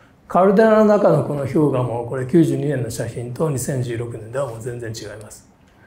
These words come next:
で、二千十六年は僕らカルデラの中に降りてですね、実際カルデラの中の氷河のサンプルも取りました。これは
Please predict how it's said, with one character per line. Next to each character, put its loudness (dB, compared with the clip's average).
で、 6
二 8
千 6
十 8
六 8
年 6
は 4
僕 0
ら 2
カ 0
ル 4
デ 4
ラ 6
の 6
中 0
に -4
降 0
り -2
て -6
で -10
す -12
ね、 -12
実 0
際 -2
カ 4
ル 0
デ 4
ラ 4
の 0
中 -2
の -4
氷 -10
河 -2
の -10
サ -2
ン -8
プ -10
ル -6
も -10
取 -8
り -6
ま -8
し -8
た。 -16
こ -4
れ 0
は -6